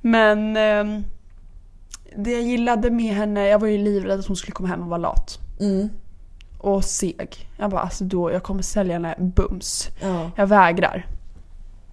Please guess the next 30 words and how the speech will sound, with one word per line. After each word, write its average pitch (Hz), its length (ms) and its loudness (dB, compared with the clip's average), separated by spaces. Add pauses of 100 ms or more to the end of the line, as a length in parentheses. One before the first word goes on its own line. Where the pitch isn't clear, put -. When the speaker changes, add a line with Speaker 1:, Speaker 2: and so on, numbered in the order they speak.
(240)
Speaker 1:
Så - 120 -14
det 254 60 6
var 247 60 8
jag 247 60 6
väldigt 233 180 2
orolig 233 360 2
för. 226 300 4 (340)
Eh, 208 280 -4
och, - 320 -4
ehm, 208 400 2 (960)
jag 220 280 6
köpte 214 300 2
henne 208 160 4
faktiskt 190 320 -2
av 190 220 4
en 190 480 0
bara 185 360 2
isländsk 185 460 -4
bonde. 190 560 0 (640)
Eh, 214 240 -6
inte 202 240 0
av 202 60 0
någon 202 100 0
försäljningsstall, 196 1120 2 (120)
inte 185 680 -2 (720)
av 190 180 2
någon 180 300 -2
jag 175 100 -4
kände 190 420 2
så. - 160 0